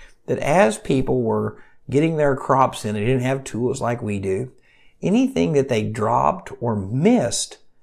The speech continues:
they weren't able to pick up. It was there so that the poor and the needy could come through the fields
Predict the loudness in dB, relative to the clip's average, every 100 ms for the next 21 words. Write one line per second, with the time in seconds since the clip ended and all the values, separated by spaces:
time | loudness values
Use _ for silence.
0 | -6 -2 2 4 4 2 0 -4 -4 -4
1 | -2 -4 -6 -20 _ _ _ -20 _ _
2 | _ _ -2 4 4 4 4 6 6 4
3 | 4 4 6 4 0 2 8 10 10 8
4 | 6 2 4 2 4 4 4 2 0 -8
5 | -20 -20 -14 -2 0 0 4 4 4 0
6 | 2 4 4 4 0 -2 0 2 2 -2